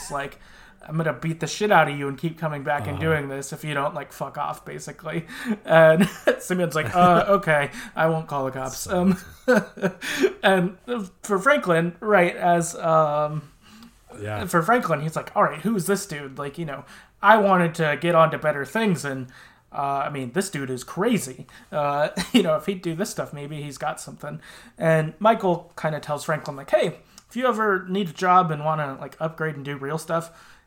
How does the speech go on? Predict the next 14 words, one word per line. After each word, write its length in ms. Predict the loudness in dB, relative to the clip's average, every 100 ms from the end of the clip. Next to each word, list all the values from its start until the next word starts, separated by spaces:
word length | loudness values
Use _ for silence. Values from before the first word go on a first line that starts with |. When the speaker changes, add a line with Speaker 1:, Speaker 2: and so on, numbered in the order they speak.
| _ _
Speaker 1:
h-, 80 | -20 -8
let 140 | -4
me 100 | 0
know. 200 | 0 -2 -4 _ _
I, 160 | -2 0 0 -2
I, 280 | -2 -2 -2
I 40 | -8
could 100 | -6
probably 240 | -6 -6
figure 240 | -10 -12
something 280 | -12 -12 -10
out 200 | -10 -10
for 160 | -14 -12
you." 140 | -12